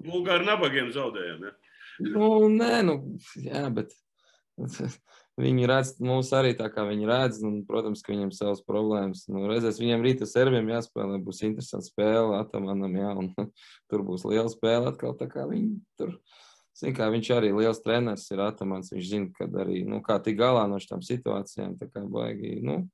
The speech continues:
Speaker 2: bet viņš korekts, ļoti korekts, nekāds, nu, viņš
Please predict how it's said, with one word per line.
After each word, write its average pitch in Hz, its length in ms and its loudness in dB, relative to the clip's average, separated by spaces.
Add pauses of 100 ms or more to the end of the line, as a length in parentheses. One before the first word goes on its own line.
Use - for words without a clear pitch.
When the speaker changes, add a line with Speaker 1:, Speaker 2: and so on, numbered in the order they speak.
Speaker 2:
bet 143 160 0
viņš 170 240 0
korekts, 156 480 2
ļoti 113 240 -2
korekts, 107 380 -4
nekāds, 95 500 -2
nu, 117 140 -2 (340)
viņš 117 160 -2